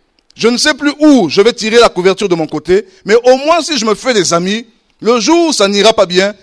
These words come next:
je pourrai me retourner vers eux. » Alors il va arranger, toujours dans sa malhonnêteté,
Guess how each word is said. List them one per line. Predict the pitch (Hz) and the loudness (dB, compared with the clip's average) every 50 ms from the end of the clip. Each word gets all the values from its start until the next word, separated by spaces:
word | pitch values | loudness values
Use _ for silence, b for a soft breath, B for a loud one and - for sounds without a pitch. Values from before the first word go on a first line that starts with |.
| b b b | b b b
je | - 185 | -2 -2
pourrai | 196 - - 190 196 208 233 233 | -2 -2 -2 -2 0 2 2 2
me | 214 196 196 226 226 - | 2 0 -2 -2 -2 -4
retourner | - 123 151 165 156 - 160 156 165 170 | -10 -8 -6 -6 -6 -6 -6 -4 -4 -4
vers | 147 151 151 131 - - | -4 -4 -6 -8 -8 -10
eux. » | 131 113 90 - _ _ _ _ _ _ _ _ _ _ _ _ _ - | -10 -10 -10 -12 _ _ _ _ _ _ _ _ _ _ _ _ _ -8
Alors | - 220 254 285 285 262 | -4 -2 0 0 0 0
il | 262 247 | 0 -2
va | 233 269 254 | -2 -2 -2
arranger, | - 233 240 240 240 240 233 185 247 285 247 185 - _ _ _ _ _ _ _ _ | 0 -2 -2 0 0 -2 -2 -2 -2 -2 -2 -4 -6 _ _ _ _ _ _ _ _
toujours | - 254 240 202 254 247 | -10 -8 -8 -6 -4 -4
dans | 226 | -4
sa | 196 - 208 | -2 -2 -2
malhonnêteté, | 196 196 202 208 202 208 208 202 - - 254 262 269 - | 0 0 0 0 0 -2 -4 -6 -4 -6 -6 -6 -6 -8